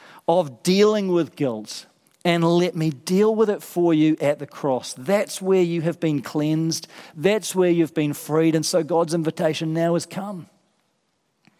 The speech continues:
Come and find that freedom. This is the choice that Isaiah puts before us, God puts before us at the end of this passage. There's two ifs in verse nineteen and verse twenty.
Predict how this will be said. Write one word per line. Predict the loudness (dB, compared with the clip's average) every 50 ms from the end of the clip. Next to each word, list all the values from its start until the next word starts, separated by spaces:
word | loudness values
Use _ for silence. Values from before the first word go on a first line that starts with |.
| _ -20 -20 -20 -20 -20 _
Come | -4 -2 0 0
and | 0 -2
find | -2 0 0 0 2 2
that | 0 -2 -2
freedom. | -4 -6 -4 -4 -4 -6 -8 -12 -18 -2 0
This | 0 2 2
is | 0 -2
the | -2
choice | -2 0 2 2 2 2 2 2
that | 2 2
Isaiah | 2 4 4 2 2 2
puts | 2 0 -4 -4 -4
before | -10 -10 -2 0 2 2 2
us, | 0 -2 -6 -2
God | 0 2 2 2 0 -2
puts | -4 -4 -4
before | -8 -10 -4 -2 -4 -4
us | -4 -8 -16 -20 -20 -20 -20 -20 -20 -2 0
at | 0 2
the | 4 2 2
end | 4
of | 2 2
this | 2 0
passage. | 2 0 0 0 0 -2 -8 -8 -10 -12 -12 -14 -16 _ _ _ _ _ _ _ _ _ _
There's | -4 -4 0
two | 0 0 2 2
ifs | 2 0 0 -2 -4 -4 -4 -4 -6 _ _ _ _ _ _ _ _ _ _ _ _ _
in | 0 2
verse | 2 2 2 2
nineteen | 2 2 2 2 2 2 0 0 0
and | 0 0
verse | 0 -2 -2
twenty. | -4 -4 -6 -6 -8